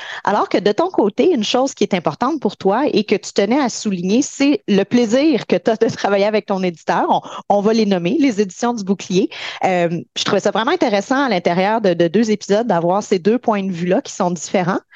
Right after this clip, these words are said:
Selon toi, c'est quoi les ingrédients d'une relation de travail qui est, qui est, qui est positive, qui est fructueuse là, entre une auteure et sa maison d'édition ?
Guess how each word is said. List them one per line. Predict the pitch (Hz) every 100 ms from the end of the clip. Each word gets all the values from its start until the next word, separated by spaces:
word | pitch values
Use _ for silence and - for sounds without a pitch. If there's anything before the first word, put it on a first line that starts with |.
| - - -
Selon | 175 - 233 220
toi, | 196 233 302
c'est | - 185
quoi | - 320
les | 240 180
ingrédients | 170 165 180 160 214 247
d'une | 226 190 175
relation | 170 170 156 196
de | 202
travail | 185 165 202
qui | 208 190 151
est, | -
qui | - 139
est, | - -
qui |
est | 196
positive, | 226 208 180 - 226 233
qui | - 165
est |
fructueuse | - 226 - 226 202 220 214
là, | 185 190 180
entre | 196 - 170 151
une | - 190
auteure | 170 185 180 202 202 -
et | 196 208
sa | - 170
maison | 160 151
d'édition ? | 160 165 - - 208